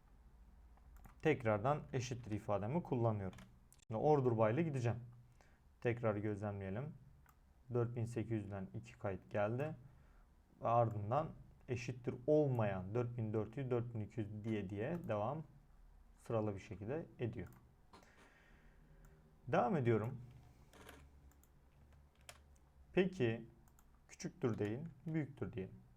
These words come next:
Dört bin sekiz yüz dahil büyüktür dedik. Ve salary ise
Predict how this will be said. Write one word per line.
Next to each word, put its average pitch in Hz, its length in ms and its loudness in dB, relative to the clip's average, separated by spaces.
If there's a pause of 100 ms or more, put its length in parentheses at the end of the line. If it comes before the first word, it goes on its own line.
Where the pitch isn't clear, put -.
(720)
Dört 190 220 6
bin 139 100 4
sekiz 123 400 0
yüz 117 120 -4
dahil 123 320 6 (460)
büyüktür - 460 -2 (300)
dedik. 123 400 4 (600)
Ve 127 400 2 (1800)
salary 160 480 4
ise 117 220 -2